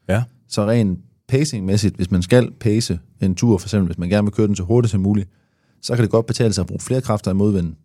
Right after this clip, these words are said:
Speaker 1: Okay.
Speaker 2: og færre kræfter i medvinden,
Speaker 1: Ja.
Speaker 2: fordi at det vil være nemmere at lave en fartforøgelse i de lavere hastigheder, kan man sige.
Speaker 1: Okay.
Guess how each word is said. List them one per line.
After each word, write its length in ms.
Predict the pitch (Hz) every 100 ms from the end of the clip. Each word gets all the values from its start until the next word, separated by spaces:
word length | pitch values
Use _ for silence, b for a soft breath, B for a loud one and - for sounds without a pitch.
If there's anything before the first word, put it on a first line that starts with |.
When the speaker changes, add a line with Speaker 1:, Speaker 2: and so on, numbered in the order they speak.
| _ -
Speaker 1:
Okay. 240 | 87 110
Speaker 2:
og 80 | 110
færre 200 | - 120
kræfter 300 | 110 101 95
i 180 | 85 98
medvinden, 500 | 110 139 113 87 85 -
Speaker 1:
Ja. 140 | 110 123 - _
Speaker 2:
fordi 240 | - 104 104
at 80 | - _ _ _ _ _
det 60 | 104
vil 80 | 98
være 100 | 95
nemmere 300 | 104 113 92
at 60 |
lave 120 | 92
en 60 | 98
fartforøgelse 600 | 110 101 - 90 85 82 - -
i 60 |
de 120 | 87 90
lavere 260 | 98 98
hastigheder, 380 | 95 90 87 87
kan 120 | -
man 100 | -
sige. 220 | - 90 -
Speaker 1:
Okay. 340 | 95 135 -